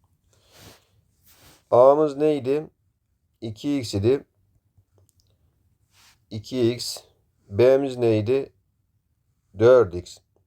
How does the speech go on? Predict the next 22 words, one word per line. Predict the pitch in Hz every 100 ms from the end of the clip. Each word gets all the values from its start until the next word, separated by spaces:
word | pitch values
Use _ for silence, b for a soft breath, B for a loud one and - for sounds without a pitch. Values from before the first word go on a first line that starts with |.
| _ _ _ _ _ _ _ _ _ _ _ _ _
O | 101
zaman | 120 139
E'miz | 113 131 139 127
ne | 123
çıkar | 107 110 104
arkadaşlar? | 104 101 101 120 135 - _ _ _ _ _ _
İki | - - 110
x'i | 107 110 113
ikiye | 107 113 110
böldüm. | 107 101 98
X, | 95 117 -
dört | - 107 104
x, | 117 123 - _ _ _
beş | 101 123 131 -
x. | 85 - _ -
E'miz | 98 113 101 90
de | 123
beş | 127 117 -
x | 85
çıktı. | - - - 85 _ _ _ _ _ _ _ _ _ _ -
Bunları | 131 147
toplarsak | - 139 151 156 123 139